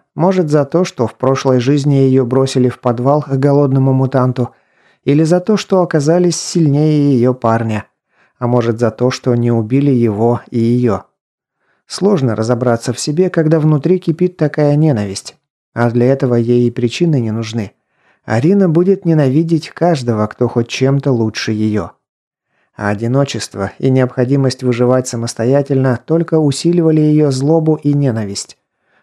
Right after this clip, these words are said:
В итоге она и думать больше ни о чём не могла. Только как бы отомстить,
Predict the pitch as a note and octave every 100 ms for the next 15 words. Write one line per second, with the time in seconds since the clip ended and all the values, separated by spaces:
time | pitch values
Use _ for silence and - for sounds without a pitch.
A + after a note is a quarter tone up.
0 | - B2 B2 B2 C3+ C3 C3 B2+ B2+ B2
1 | D#3+ B2+ G2+ A2 A2 A2 A2 G#2+ - G#2+
2 | A2 A2 G#2+ A2 - - _ _ _ -
3 | D#3+ E3 F3 E3 D3+ D3 D3 D3 C#3 C#3+
4 | C3+ - F3 C#3+ -